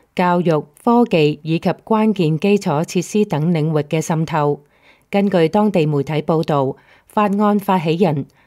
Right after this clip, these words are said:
特斯廷表示，正如我哋所睇到嘅，好似中共噉樣嘅外國敵對勢力，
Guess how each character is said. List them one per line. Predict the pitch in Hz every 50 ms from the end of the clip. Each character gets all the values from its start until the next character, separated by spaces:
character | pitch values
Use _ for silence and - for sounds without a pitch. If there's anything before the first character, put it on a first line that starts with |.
| _ _
特 | - 160 151
斯 | - - - 214 208
廷 | 208 196 156 139 -
表 | - 143 160
示， | - - 175 147 139 139 - _ _ _ _ _ _
正 | - 202 190 196 190
如 | 165 147 143 147 151
我 | 147 151 175
哋 | - 156 156
所 | - 160 143 175
睇 | - 165 147 143 151
到 | 147 160 151
嘅， | 160 185 170 165 165 - - - _ _ _ _
好 | _ - - 156 165
似 | 196 190 202 180 170 165
中 | - 220 196 196 196 196
共 | 185 151 143 156
噉 | 147 156 147
樣 | 165 180 190 190
嘅 | 190 165 170 175
外 | 165 160 160
國 | 160 - 180 175 170 -
敵 | - 170 151 - -
對 | - 175 170 170
勢 | - 185 165 165
力， | 165 156 147 147